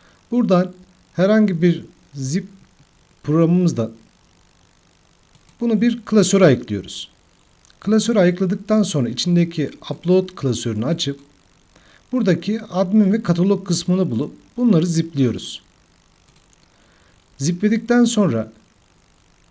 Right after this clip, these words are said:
hostingimizin bize vermiş olduğu panelden dosya yöneticisine tıklayıp public H T M L kısmına girip bu dosyayı buraya yüklüyoruz.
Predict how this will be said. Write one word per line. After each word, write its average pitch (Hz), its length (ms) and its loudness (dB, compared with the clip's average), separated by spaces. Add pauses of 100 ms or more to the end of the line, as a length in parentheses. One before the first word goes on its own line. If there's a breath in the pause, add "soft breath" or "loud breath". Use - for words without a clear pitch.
(140)
hostingimizin 180 760 0 (760)
bize 190 220 0
vermiş 196 380 2
olduğu 180 340 2
panelden 123 480 -2 (580)
dosya 208 300 0
yöneticisine 175 500 0
tıklayıp 110 420 -6 (1200 soft breath)
public 175 380 -2
H 185 140 -2
T 202 140 0
M 214 160 4
L 202 60 -2
kısmına 220 380 -4
girip 180 320 -6 (520 soft breath)
bu 240 80 -4
dosyayı 139 520 0 (340)
buraya 175 260 2
yüklüyoruz. 165 680 -2